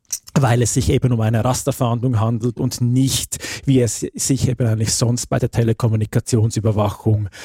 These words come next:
um das Verfolgen von einem Anfangsverdacht geht, wo man eben eine spezifische im Verdacht befindliche Person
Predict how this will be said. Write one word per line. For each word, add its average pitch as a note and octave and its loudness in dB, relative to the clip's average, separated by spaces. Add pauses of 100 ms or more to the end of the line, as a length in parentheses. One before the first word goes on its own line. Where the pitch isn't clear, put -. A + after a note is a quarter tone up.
(240)
um C#3+ 2
das C3 0
Verfolgen C3 0
von C3 -4
einem A#2 -2
Anfangsverdacht C#3 -2
geht, C3 2
wo A#2 2
man A#2+ -2
eben A#2 0
eine A2 0
spezifische A#2+ 0 (540)
im D3+ 2
Verdacht C3 0
befindliche B2+ 2
Person G#2+ 0